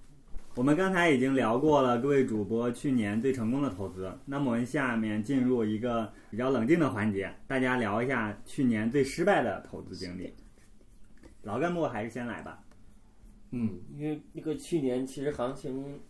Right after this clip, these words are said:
Speaker 2: 算是不好不坏吧，就是坏的部分确实也比较坏，比如刚才提到一些港股、中概股等等。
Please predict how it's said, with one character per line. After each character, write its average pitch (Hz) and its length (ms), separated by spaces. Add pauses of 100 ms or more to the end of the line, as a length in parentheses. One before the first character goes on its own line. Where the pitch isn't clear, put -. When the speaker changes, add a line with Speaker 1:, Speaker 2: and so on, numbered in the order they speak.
(140)
Speaker 2:
算 160 200
是 151 80
不 151 100
好 135 180
不 117 160
坏 160 320
吧， - 200
就 143 100
是 147 60
坏 175 200
的 123 120
部 117 160
分 117 200
确 123 160
实 120 140
也 120 80
比 120 100
较 101 140
坏， 113 320 (420)
比 113 120
如 113 40
刚 127 120
才 127 100
提 117 220
到 117 240
一 - 20
些 117 180
港 110 240
股、 120 140
中 117 220
概 120 160
股 101 180
等 76 240
等。 - 140